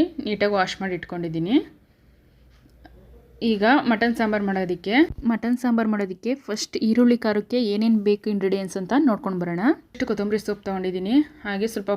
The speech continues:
ಪು-, ಪುದೀನ ಸೊಪ್ಪು ತೊಗೊಂಡಿದ್ದೀನಿ, ಒಂದು ಐದಾರು ಈರುಳ್ಳಿನ ಉದ್ದುದ್ದ ಹಚ್ಚಿಟ್ಕೊಂಡಿದ್ದೀನಿ ದಪ್ಪಕ್ಕೆ, ಆಮೇಲೆ ಎರ-, ಒಂದು ಮೂರು ಹಸಿರು ಮೆಣಸಿನ್ಕಾಯಿ ತೊಗೊಂಡಿದ್ದೀನಿ. ಇಷ್ಟನ್ನು ಗ್ಯಾಸ್ ಆನ್ ಮಾಡಿ ಪ್ಯಾನ್ ಇಟ್ಕೊಂಡು ಒಂದು ಸ್ಪೂನಷ್ಟು ಆಯಿಲ್ ಹಾಕ್ಕೊಳ್ಳೋಣ.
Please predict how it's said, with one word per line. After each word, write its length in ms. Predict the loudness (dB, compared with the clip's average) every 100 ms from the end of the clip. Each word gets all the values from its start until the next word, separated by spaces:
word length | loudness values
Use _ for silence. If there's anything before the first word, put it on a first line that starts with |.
| -4
ಪು-, 160 | -6 0
ಪುದೀನ 260 | 2 2 0
ಸೊಪ್ಪು 160 | -6 -6
ತೊಗೊಂಡಿದ್ದೀನಿ, 420 | -4 -4 -2 0 0 -4 _ _ _ _ _ -8 2
ಒಂದು 120 | 4 6
ಐದಾರು 300 | 6 4 4
ಈರುಳ್ಳಿನ 360 | 2 2 0 4 4 4
ಉದ್ದುದ್ದ 460 | 0 -2 0 -2 -2
ಹಚ್ಚಿಟ್ಕೊಂಡಿದ್ದೀನಿ 880 | -4 -8 -8 -8 -8 -4 -4 -4 -4 -4
ದಪ್ಪಕ್ಕೆ, 400 | -4 -8 -2 0 0 -2 -20 -20 -20 _ -10
ಆಮೇಲೆ 220 | -4 0 4 4
ಎರ-, 180 | 4 2 0
ಒಂದು 100 | 0
ಮೂರು 140 | 0 0
ಹಸಿರು 180 | -2 -4
ಮೆಣಸಿನ್ಕಾಯಿ 420 | -6 -6 -8 -8 -6
ತೊಗೊಂಡಿದ್ದೀನಿ. 420 | -4 -4 -6 -8 -10 -18 -20 -20 -10 -4
ಇಷ್ಟನ್ನು 480 | -4 0 2 2 2 2 -2 -14 -20 _ -14 2
ಗ್ಯಾಸ್ 220 | 4 6 4
ಆನ್ 120 | 0 0
ಮಾಡಿ 140 | 0 0 2
ಪ್ಯಾನ್ 200 | 2 0
ಇಟ್ಕೊಂಡು 440 | -4 -8 -4 0 -2 -2 _ _ -20 _ _ _ _ _ _ _ -20 _ _ _ _ _ _ _
ಒಂದು 120 | -4 -2
ಸ್ಪೂನಷ್ಟು 440 | -2 0 0 2 2
ಆಯಿಲ್ 160 | 2 0
ಹಾಕ್ಕೊಳ್ಳೋಣ. 400 | -2 -4 0